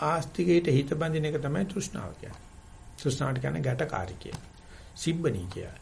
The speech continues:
මැහුම්කාරී කියලා. ඉතින් මේ ආස්තික වස්තු දෙක අල්ලගෙන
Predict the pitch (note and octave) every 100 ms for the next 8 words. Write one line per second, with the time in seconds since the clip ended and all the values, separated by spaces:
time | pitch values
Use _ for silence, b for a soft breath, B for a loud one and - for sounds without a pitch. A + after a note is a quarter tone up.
0 | - - - - - C3+ C3 D#3 F#3+ D3
1 | F#2 F2+ F2 D#2+ - B B B F#3 G3+
2 | F#3+ G3 D#3+ D#3 E3 G#3 G3+ G3 F#3+ F3+
3 | E3 E3+ D3+ C3+ E3+ F#3+ A#2